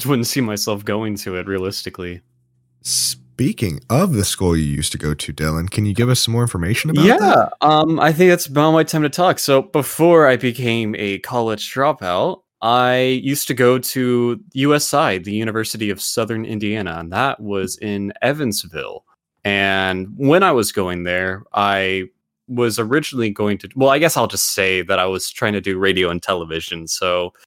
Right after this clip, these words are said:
Speaker 1: you know, s-, since all of us besides Ben were all in this radio station in high school, I was the only one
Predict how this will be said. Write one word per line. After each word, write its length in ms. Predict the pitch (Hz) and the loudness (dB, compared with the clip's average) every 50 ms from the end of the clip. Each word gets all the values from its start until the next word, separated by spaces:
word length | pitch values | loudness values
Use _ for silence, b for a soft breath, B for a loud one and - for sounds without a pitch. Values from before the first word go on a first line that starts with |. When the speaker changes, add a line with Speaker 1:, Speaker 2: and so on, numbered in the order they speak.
| _ _ _ _ _ _ _ _ - | _ _ _ _ _ _ _ _ -2
Speaker 1:
you 80 | 107 | 0
know, 260 | 104 98 92 92 - _ _ - | 2 2 0 0 -4 _ _ -6
s-, 140 | 127 135 143 - 135 127 | -4 -2 -2 -2 -2 0
since 200 | - 139 123 - | 0 2 2 2
all 200 | - 123 131 127 | 2 4 4 4
of 120 | 120 107 | 4 4
us 180 | 107 101 101 - | 2 2 2 0
besides 440 | - - - 110 98 95 - - - | -4 -2 0 0 0 0 -2 -4 -6
Ben 600 | - - - 110 110 101 95 92 92 92 92 92 - | -8 -8 -4 -2 0 0 0 -2 -6 -8 -10 -6 -4
were 260 | 107 101 95 87 - _ | -2 -2 -2 -4 -6 _
all 160 | 104 101 98 95 | 0 2 2 2
in 80 | 92 | 0
this 240 | 92 92 - - - | -2 -4 -4 -2 0
radio 180 | 135 127 117 104 | 0 2 2 0
station 400 | - - 107 98 - - 95 90 | 0 -2 -2 -4 -4 -6 -8 -8
in 60 | 92 | -6
high 140 | 101 101 98 | -6 -6 -6
school, 220 | - - 101 95 | -6 -6 -2 0
I 120 | 98 104 | 2 2
was 180 | 110 107 104 - | 2 2 0 -2
the 80 | 107 101 | -2 -2
only 220 | 95 98 98 92 | -2 -2 -2 -2
one 320 | 92 98 95 95 92 90 | -2 -4 -4 -4 -6 -8